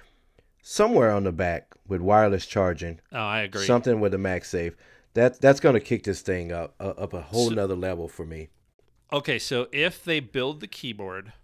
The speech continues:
Speaker 2: and the back
Speaker 1: Mm-hmm.
Speaker 2: of the keyboard has MagSafe built into it, so you can just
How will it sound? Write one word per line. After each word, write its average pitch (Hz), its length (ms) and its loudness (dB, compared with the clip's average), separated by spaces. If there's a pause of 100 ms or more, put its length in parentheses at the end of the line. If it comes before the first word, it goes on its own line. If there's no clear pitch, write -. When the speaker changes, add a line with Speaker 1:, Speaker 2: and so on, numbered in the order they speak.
(540)
Speaker 2:
and 113 160 -8
the 110 60 -12
back 117 300 -2
Speaker 1:
Mm-hmm. 104 80 -4
Speaker 2:
of 120 60 -10
the 127 80 -12
keyboard 104 680 -10 (520)
has 110 260 -8
MagSafe 113 640 -8
built 117 240 -6
into 113 380 -10
it, 92 180 -14 (160)
so - 180 -12
you 104 220 -10
can 104 180 -16
just 101 340 -14